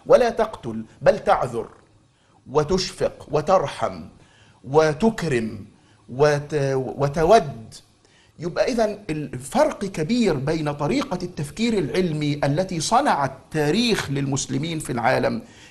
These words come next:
يشيد به الدارسو الحضارة في مختلف المدارس العلمية الكبرى والجامعات الكبرى،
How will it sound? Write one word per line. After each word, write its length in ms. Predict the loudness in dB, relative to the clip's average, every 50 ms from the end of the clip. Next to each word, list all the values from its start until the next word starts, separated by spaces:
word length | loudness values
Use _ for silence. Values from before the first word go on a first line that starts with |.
| -6
يشيد 600 | -2 2 2 2 4 4 4 4 4 4 4 2 2
به 440 | 4 4 4 2 2 0 0 0 2
الدارسو 1080 | 2 2 2 0 0 0 0 0 2 4 4 6 4 4 2 0 -2 -2 -4 -2 0
الحضارة 560 | 0 0 0 0 0 2 4 6 6 6 6 4
في 160 | 0 -2 -8
مختلف 480 | -10 -10 -6 -4 -4 -2 -2 -4 -8 -12 -20 -18 -10 -6 -4
المدارس 560 | -4 -2 -2 0 2 4 4 4 2 -2 -6
العلمية 420 | -8 -8 -8 -8 -8 -6 -4 -4
الكبرى 380 | -4 -4 -4 -2 0 2 2 2
والجامعات 600 | 2 0 0 -2 -4 -4 -2 0 -2 -2 -2 -4
الكبرى، 460 | -8 -10 -8 -6 -4 0 0 0 -2